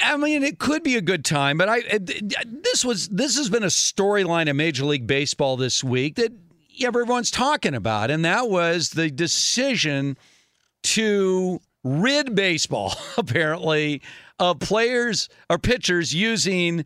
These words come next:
some kind of sticky substance on the baseball to increase spin rate and everything else.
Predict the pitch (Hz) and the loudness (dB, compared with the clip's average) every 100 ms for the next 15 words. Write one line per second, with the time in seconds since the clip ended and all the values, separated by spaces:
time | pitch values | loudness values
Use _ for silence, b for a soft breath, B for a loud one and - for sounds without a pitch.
0 | B B - 220 226 208 196 156 - 208 | B B -2 0 0 0 0 0 0 0
1 | 214 196 175 - 180 - 170 - 180 208 | 0 0 0 2 0 0 -2 0 0 0
2 | 214 175 170 156 - 160 156 156 151 - | 2 2 2 0 0 2 4 2 2 0
3 | 147 127 - 135 - - 214 190 175 156 | -2 -2 -2 0 0 0 0 2 0 0
4 | 147 147 143 139 135 123 120 120 | 0 0 0 0 0 0 0 -2